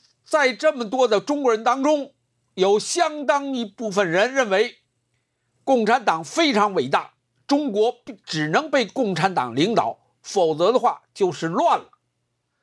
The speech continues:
所以他把自己定位在动物园里的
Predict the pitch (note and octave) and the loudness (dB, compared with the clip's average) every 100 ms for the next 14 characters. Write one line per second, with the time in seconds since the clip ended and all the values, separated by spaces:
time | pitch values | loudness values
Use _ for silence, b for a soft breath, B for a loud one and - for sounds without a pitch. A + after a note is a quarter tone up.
0 | _ _ - G#3 G#3 C#4+ C4+ F#3+ F#3+ C#4 | _ _ -2 -2 2 0 2 0 0 -4
1 | A#3+ F#3 F3+ - D#4 A#3 A3 G3+ F#3+ - | -4 -4 -6 0 0 2 2 2 -2 0
2 | D#4 A#3 F3+ E3+ A#3+ F3+ E3 | -4 -2 0 2 2 0 -2